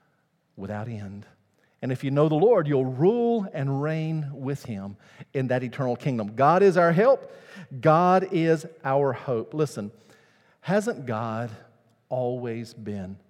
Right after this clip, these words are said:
faithful? Always faithful in every situation of life, in every avenue of life.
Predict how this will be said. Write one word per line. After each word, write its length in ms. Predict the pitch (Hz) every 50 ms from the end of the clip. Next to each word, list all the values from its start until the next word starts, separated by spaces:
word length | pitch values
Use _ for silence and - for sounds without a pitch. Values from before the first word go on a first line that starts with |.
| _ _ _
faithful? 500 | _ - - 87 85 - - _ - - - _ _ _ _ _ _ - - _ _ _ _ _ _ _ _
Always 800 | - 180 190 208 208 202 196 170 151 143 139 131 123 117 - - _ _ _
faithful 640 | - - - 127 117 120 - - - 101 98 - _ _ _ _ _ _ _ _ _
in 160 | 127 123 131 -
every 380 | - 226 240 262 233 190 175 147
situation 640 | - - 151 123 - 131 117 110 110 107 - - 110
of 80 | 98
life, 180 | 98 98 - - - - - - -
in 160 | 156 151 165 -
every 480 | - 262 277 269 233 240 233 214 180 - - - - - _
avenue 460 | - 190 202 226 190 190 175 156 143
of 140 | 127 113 104
life. 420 | 120 113 104 95 90 85 80 -